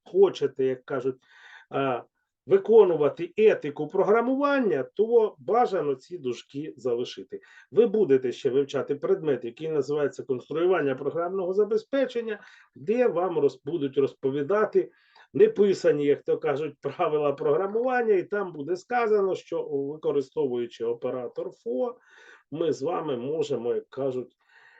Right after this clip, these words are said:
е, оцю ось справу, е, робити. Так, ну, ста-, ста-, ставить, де, де ми мо-, можемо ставити дужки, точніше, що ж дужки ставити бажано, дуже бажано.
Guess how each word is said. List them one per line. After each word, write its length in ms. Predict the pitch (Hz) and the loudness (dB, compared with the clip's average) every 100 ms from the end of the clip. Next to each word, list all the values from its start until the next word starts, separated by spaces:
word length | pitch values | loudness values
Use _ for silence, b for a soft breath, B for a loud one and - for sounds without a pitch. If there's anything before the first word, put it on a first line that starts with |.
| b b b _ _ _ - | b b b _ _ _ -8
е, 340 | 135 135 120 - | -4 -2 -2 -4
оцю 360 | 117 - 156 | -8 -8 0
ось 160 | 147 120 | 0 0
справу, 720 | - 127 143 139 127 123 123 - | -4 -2 0 0 -2 -6 -8 -6
е, 1040 | 113 117 110 110 107 107 101 98 95 104 | -4 -4 -4 -4 -4 -4 -6 -6 -6 0
робити. 520 | 143 131 120 104 110 | 0 2 -2 -4 -10
Так, 360 | - 123 - _ _ _ | -8 -8 -8 _ _ _
ну, 440 | 127 127 131 151 | -6 -4 -2 -2
ста-, 360 | 135 - 190 175 | -2 2 2 2
ста-, 320 | 160 196 190 | 0 0 0
ставить, 480 | - 202 220 208 127 | 0 2 4 4 2
де, 240 | 170 175 123 - _ - | -4 -4 -6 -20 _ 4
де 200 | 190 190 | 6 6
ми 160 | 180 | 0
мо-, 240 | 147 185 202 | -2 -4 -6
можемо 520 | 147 240 208 196 160 | 2 4 6 2 2
ставити 480 | - 170 165 143 139 | -4 -6 -6 -6 -4
дужки, 300 | 131 127 - | -6 -8 -12
точніше, 400 | 117 - 156 - - | -14 -4 -4 -4 -8
що 240 | - - | -10 -2
ж 60 | 131 | -2
дужки 440 | 143 139 - 247 | 0 -4 -2 0
ставити 640 | - - - 349 - - 151 _ _ - | 0 -2 0 0 -2 -6 -12 _ _ -16
бажано, 640 | - 175 143 107 90 87 _ 104 | 2 4 4 -2 -10 -18 _ _
дуже 320 | 139 143 110 | -6 -4 -6
бажано. 340 | 101 90 - | -10 -18 -20